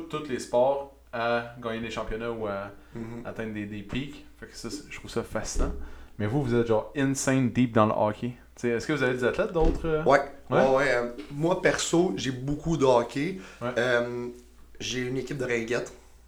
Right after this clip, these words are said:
Speaker 1: Ok.
Speaker 2: Fait qu'au final,
Speaker 1: Ça ressemble,
Speaker 2: qualité
Speaker 1: ouais.
Speaker 2: athlétique identique au hockey. Euh, on a beaucoup de football.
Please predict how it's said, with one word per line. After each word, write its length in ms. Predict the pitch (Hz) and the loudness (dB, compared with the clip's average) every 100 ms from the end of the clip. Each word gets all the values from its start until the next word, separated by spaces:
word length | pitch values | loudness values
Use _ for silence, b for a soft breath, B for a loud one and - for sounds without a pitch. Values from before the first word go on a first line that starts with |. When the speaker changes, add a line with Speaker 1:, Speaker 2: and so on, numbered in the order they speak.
| - | -10
Speaker 1:
Ok. 140 | 117 | -4
Speaker 2:
Fait 100 | 123 | -2
qu'au 100 | 131 | -2
final, 360 | 131 139 135 127 | -2 2 4 4
Speaker 1:
Ça 60 | - | 0
ressemble, 200 | 120 - | -6 -2
Speaker 2:
qualité 340 | 131 127 147 | -2 0 0
Speaker 1:
ouais. 60 | 131 | 0
Speaker 2:
athlétique 400 | 120 117 139 139 - - 170 | -2 -2 -2 -2 -8 -12 -4
identique 520 | 139 110 113 127 123 | 0 0 -2 -4 -2
au 180 | 123 110 | -2 -2
hockey. 340 | 104 120 151 B B B B 113 | -4 -8 -10 B B B B 2
Euh, 500 | 117 117 117 117 123 - - | 4 4 0 -4 -6 -8 -4
on 120 | 120 | -2
a 40 | 135 | -2
beaucoup 160 | - | -4
de 60 | 151 | -6
football. 380 | 131 117 139 | -2 2 2